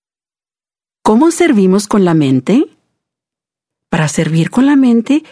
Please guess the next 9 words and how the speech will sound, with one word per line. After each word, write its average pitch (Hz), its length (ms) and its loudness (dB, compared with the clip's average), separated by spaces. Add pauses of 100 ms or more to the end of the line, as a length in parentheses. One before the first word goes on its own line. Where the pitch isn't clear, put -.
(200)
podemos 311 520 0
pensar 294 500 0
en 202 180 0
maneras 196 500 0
de 254 80 0
ayudar 190 360 -2
a 170 60 -2
los 165 200 -4
demás. 165 580 -4